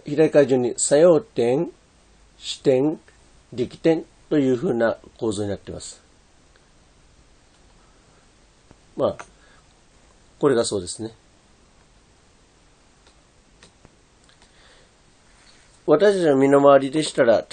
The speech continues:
例えば、あの、こういう釘抜きがそうです。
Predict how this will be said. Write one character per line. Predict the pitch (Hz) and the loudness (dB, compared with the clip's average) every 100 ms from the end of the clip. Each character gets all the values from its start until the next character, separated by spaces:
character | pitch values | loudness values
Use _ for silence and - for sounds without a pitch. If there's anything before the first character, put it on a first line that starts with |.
| 117 | -2
例 | 147 | 0
え | |
ば、 | 113 98 - _ _ | 2 0 -2 _ _
あ | 117 | -4
の、 | 104 101 95 98 107 - - _ _ _ _ | -2 -2 -2 -4 -8 -14 -20 _ _ _ _
こ | - | -2
う | 110 | -2
い | 101 | -4
う | - _ | -12 _
釘 | - 156 170 | -4 4 6
抜 | 190 | 4
き | 151 | 2
が | 117 | -4
そ | - 104 | -4 -4
う | |
で | 90 | -8
す。 | - | -12